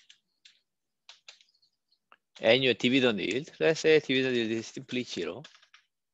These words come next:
So this, oh,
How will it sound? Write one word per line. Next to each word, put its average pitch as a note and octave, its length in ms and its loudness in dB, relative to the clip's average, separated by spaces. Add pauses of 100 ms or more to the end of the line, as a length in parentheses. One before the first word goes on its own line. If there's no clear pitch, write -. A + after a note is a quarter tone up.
(1300)
So G#2 260 -8 (100)
this, F#2+ 200 -12 (100)
oh, G2 220 -4